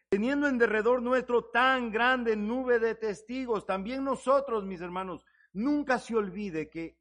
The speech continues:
alrededor nuestro hay una multitud de personas que nos están mirando. Nunca se olvide de eso. Si usted es cristiano, cristiana, y su familia no lo es, ellos lo están mirando. Están mirando su vida, están mirando cómo habla,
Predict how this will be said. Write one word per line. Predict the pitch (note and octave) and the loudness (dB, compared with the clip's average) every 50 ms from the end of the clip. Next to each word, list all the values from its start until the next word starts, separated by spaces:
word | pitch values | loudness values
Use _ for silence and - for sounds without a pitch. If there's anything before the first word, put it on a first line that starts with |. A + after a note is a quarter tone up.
| _ - | _ -6
alrededor | D#3+ E3+ F3 E3+ F3 F3 E3+ F3 E3+ E3+ G#3+ A3+ G#3 F#3 | -6 -6 -6 -6 -6 -6 -6 -6 -6 -4 -4 -4 -4 -4
nuestro | F#3+ G3+ G#3 G3+ F#3 - - F3 E3+ | -6 -6 -6 -6 -6 -8 -8 -6 -6
hay | F3 E3+ | -6 -6
una | F3+ F3 E3+ D#3+ | -8 -8 -8 -8
multitud | D#3+ D#3 D#3 D#3 D3 - - D#3+ D#3 D3+ _ - G#3+ G#3+ F#3 | -8 -10 -10 -12 -12 -14 -16 -16 -18 -16 _ -16 -14 -12 -10
de | G3 F#3 | -12 -12
personas | - F3 D#3 D3 - F3+ E3+ D#3 D3 C3+ | -12 -14 -16 -14 -10 -10 -10 -10 -10 -12
que | - C#3 | -14 -16
nos | B2+ B2 | -16 -16
están | - - C3+ C3 | -12 -12 -12 -10
mirando. | B2 A#2+ G#2+ G2+ F#2+ F#2 F#2 _ _ _ _ - | -10 -10 -10 -10 -12 -14 -18 _ _ _ _ -6
Nunca | D3+ E3 E3+ D#3 C3+ | -4 -4 -4 -6 -10
se | A#2+ C#3 | -10 -10
olvide | C3 A#2 B2+ B2 A2 G#2 | -10 -10 -10 -10 -10 -12
de | G#2+ G2+ | -12 -16
eso. | - - _ _ _ - | -18 -20 _ _ _ -6
Si | D3 D3 | -6 -4
usted | D3 G3+ G#3 | -2 -2 -4
es | - | -2
cristiano, | - G#3 G3 E3 - - F3 F#3+ G3 F#3+ F3+ D#3 A2+ F2 - _ _ _ _ _ - | -4 -6 -6 -6 -6 -6 -4 -2 -2 -2 -2 -4 -6 -10 -14 _ _ _ _ _ -10
cristiana, | - C#3 B2+ - - D#3+ D#3+ E3 E3 D#3+ C#3 G#2 E2+ - _ _ _ _ - | -8 -8 -8 -6 -4 -2 -2 -2 -2 -4 -6 -10 -12 -18 _ _ _ _ -18
y | A#2+ | -16
su | - - A#2 | -16 -14 -10
familia | - C#3+ C#3 D3+ E3 D#3+ D#3+ D#3 | -8 -6 -6 -4 -4 -2 -2 -2
no | D3+ D3+ D#3 | -2 -2 -2
lo | D3+ D3 D3 D3 | -2 0 0 0
es, | D3 C#3+ A#2+ - - - _ _ _ _ - | 0 -2 -4 -8 -14 -20 _ _ _ _ -6
ellos | C3 C#3+ D3+ D3 C#3+ C#3+ D3 C3+ - - | -2 -2 0 0 0 -2 -4 -4 -8 -10
lo | C3 B2+ B2 | -6 -6 -6
están | A2 - - - C3+ C3+ C3 C3 C3+ - D3+ | -6 -6 -4 -2 0 0 0 -2 -6 -8 -6
mirando. | C#3 C3 B2 A#2+ A2+ A2 A2 A2 G2 F2 - _ _ - - - - - _ | -4 -4 -2 -2 -2 -2 -4 -4 -6 -10 -14 _ _ -20 -20 -20 -20 -16 _
Están | - D3 D3 D#3 | -2 -2 0 0
mirando | D#3 D3+ D3+ D#3 D#3+ D#3 D#3 | 0 2 2 0 0 0 -2
su | C#3+ - - C#3 B2 | -6 -6 -6 -8 -6
vida, | B2+ D3+ D3 C3 A#2+ | -4 -4 -4 -4 -6
están | - - D3 D3 | -6 -6 -6 -4
mirando | D3+ D3 C#3+ D3 D3+ D#3 D3+ C#3+ - | -4 -2 -2 -2 -2 -2 -6 -8 -6
cómo | D3 D3 C#3+ C3+ C3 C3 C3+ | -6 -6 -4 -2 -2 0 2
habla, | C#3 C#3+ C#3 C3+ B2+ - | 2 0 0 -4 -8 -10